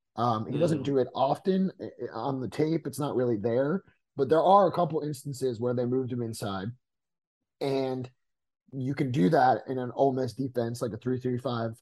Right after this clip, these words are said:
Speaker 1: You can move him inside. You can have three legitimate quick pass rushers on that line of scrimmage. And Jamarius Brown is, he's awesome. I mean, I, I, I think this is gonna be one of the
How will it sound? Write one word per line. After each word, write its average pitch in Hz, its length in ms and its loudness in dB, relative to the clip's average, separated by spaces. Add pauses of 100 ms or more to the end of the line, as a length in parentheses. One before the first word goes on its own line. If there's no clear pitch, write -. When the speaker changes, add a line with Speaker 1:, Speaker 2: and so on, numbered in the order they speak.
(300)
Speaker 1:
You 117 120 -4
can 123 160 0
move 160 200 2
him 147 120 -2
inside. 120 460 -2
You 120 80 -2
can 127 160 -2
have 143 380 2 (1040)
three 170 520 6
legitimate 143 800 4 (600)
quick - 420 2 (100)
pass 139 380 -4
rushers 127 640 0 (640)
on 151 260 6
that 143 180 4
line 135 200 2
of 127 80 -4
scrimmage. 117 580 -2 (180)
And 113 120 -2
Jamarius 131 400 4
Brown 123 180 4
is, 95 180 -8 (200)
he's 113 340 0
awesome. 85 420 -4 (100)
I - 40 -10
mean, 120 140 0
I, 123 400 2 (100)
I, 139 80 4
I 139 60 2
think 135 360 0 (460)
this 127 460 2
is 123 100 -4
gonna 123 240 0
be 123 140 4
one 120 260 2
of 117 180 -2
the 113 300 -2